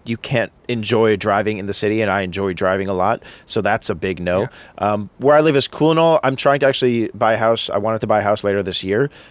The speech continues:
Speaker 1: um, obviously with the attached garage 'cause I live at home right now, um, for the car, and also move a little bit closer to airports 'cause the major airport that I fly out of is an hour and a half from me. So trying to get there two hours ahead of time,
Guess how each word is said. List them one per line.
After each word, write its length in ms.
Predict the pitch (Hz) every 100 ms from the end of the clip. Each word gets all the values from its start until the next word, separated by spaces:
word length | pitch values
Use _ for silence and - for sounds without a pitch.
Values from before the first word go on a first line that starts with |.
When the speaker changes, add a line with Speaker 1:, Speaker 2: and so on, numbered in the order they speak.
| -
Speaker 1:
um, 380 | - 95 95 92
obviously 320 | 92 98 110
with 100 | 101
the 180 | 95 92
attached 320 | - 101 95
garage 300 | 87 87 87
'cause 80 | -
I 40 | 98
live 160 | 98
at 80 | 85
home 180 | 95 95
right 140 | 98
now, 260 | 101 98 101 - - _
um, 300 | - 82 85
for 220 | 78 104
the 80 | 107
car, 260 | - 113 117
and 100 | 104
also 240 | 107 -
move 160 | 110 107
a 40 |
little 120 | 98
bit 120 | 95 95
closer 240 | 104 92
to 60 | 76
airports 420 | 92 87 85 -
'cause 360 | - 90 82 -
the 80 | 104
major 200 | 110 107
airport 260 | 98 110 98
that 100 | 92
I 60 |
fly 260 | 90 95 90
out 120 | 85
of 100 | 85
is 140 | 87
an 80 | 90
hour 180 | 87 87
and 80 | 87
a 40 |
half 160 | 87 87
from 180 | 85 80
me. 140 | 78
So 360 | - 82 78 - _
trying 160 | - 110
to 60 |
get 80 | 101
there 80 | 92
two 160 | - 104
hours 240 | 98 90
ahead 180 | 92 95
of 60 | 95
time, 380 | 98 87 87